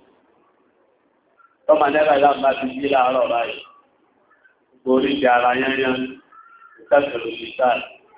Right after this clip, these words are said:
wọ́n fa amúrẹ́. Ìwà ọ̀hún má sọ̀rọ̀ mọ́, ẹ̀sùn ẹ̀dá ni ọ̀gbọ́dọ̀ sọ̀rọ̀ mọ́. Àwọn oríṣi ara ni wọ́n máa wá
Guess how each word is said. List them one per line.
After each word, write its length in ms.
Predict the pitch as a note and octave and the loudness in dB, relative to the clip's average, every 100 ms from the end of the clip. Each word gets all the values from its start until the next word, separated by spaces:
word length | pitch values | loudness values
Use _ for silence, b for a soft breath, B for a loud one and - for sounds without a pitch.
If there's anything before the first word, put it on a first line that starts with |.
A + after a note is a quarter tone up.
| - | -8
wọ́n 220 | C3 D3+ D#3 | 0 2 0
fa 160 | - B2 B2 | -2 0 0
amúrẹ́. 480 | A#2+ C3+ C#3 C#3 C#3 - - _ _ _ _ _ G5+ G5+ _ _ _ _ _ _ _ _ _ _ _ _ _ _ _ - | 0 -2 -2 0 -2 -8 -20 _ _ _ _ _ _ _ _ _ _ _ _ _ _ _ _ _ _ _ _ _ _ -14
Ìwà 300 | B2 C#3 D3+ D#3+ | -4 0 2 2
ọ̀hún 300 | E3 F3+ F#3+ - | 0 -4 -8 -12
má 140 | - D3+ | -8 -8
sọ̀rọ̀ 400 | D3+ D#3+ D3+ A#2+ A#2 | -6 -2 0 0 -2
mọ́, 200 | A2 A#2 A3+ - - | -6 -8 -12 -18 -10
ẹ̀sùn 360 | B2 A#2 A#2 | -10 -10 -18
ẹ̀dá 240 | G#2+ A2 A#2+ | -12 -4 -2
ni 160 | A#2+ | -2
ọ̀gbọ́dọ̀ 380 | A2 G#2+ A2+ G#2 | -6 -6 -6 -6
sọ̀rọ̀ 320 | G#2 G2+ G#2 | -8 -8 -8
mọ́. 180 | G#2+ A2 - _ _ _ _ _ _ _ _ _ _ _ _ _ _ - | -8 -10 -12 _ _ _ _ _ _ _ _ _ _ _ _ _ _ -2
Àwọn 180 | C3 D#3 | 2 4
oríṣi 260 | F3+ G3 E3 | 4 4 4
ara 200 | D3+ D3+ | 4 2
ni 100 | D#3 | 2
wọ́n 160 | E3+ | 2
máa 140 | D#3 | 4
wá 100 | C#3+ | 4